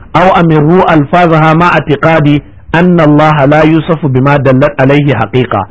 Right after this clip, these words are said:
ko kuma a ce ku gudanar da lafuzzan amma ba tare da kun kudurce cewa Allah madaukakin sarki ana siffanta shi da waɗannan siffofi haƙiƙa ba.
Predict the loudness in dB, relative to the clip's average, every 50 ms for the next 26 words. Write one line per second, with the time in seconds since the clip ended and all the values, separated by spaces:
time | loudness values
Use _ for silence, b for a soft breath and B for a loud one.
0 | B B B B B -2 -2 0 0 0 0 0 -2 -2 -4 -4 -4 -2 -2 0
1 | 0 0 2 2 2 2 0 2 2 2 2 0 0 0 -2 -2 0 -2 -4 -6
2 | b b b b b b -4 -2 0 0 0 0 0 0 0 0 0 0 2 0
3 | 0 0 -2 -4 -2 -2 -2 0 0 0 -2 -2 -4 -6 -4 -2 -2 0 2 2
4 | 2 0 0 0 0 0 2 2 0 0 0 -2 -2 -2 -4 -6 -4 -4 -4 -2
5 | -2 -4 -4 -2 -4 -6 -4 -2 -2 -2 -2 -4 -4 -6 -6 -4 -4 -4 -2 -2
6 | -2 -2 -2 -2 -2 -2 0 0 0 0 -2 -2 -2 -2 -2 -2 -4 -6 -4 -2
7 | -2 -2 0 0 -2 -2 -2 -4 -4 -4 -4 -4 -4 -4 -6 -6 -8 -12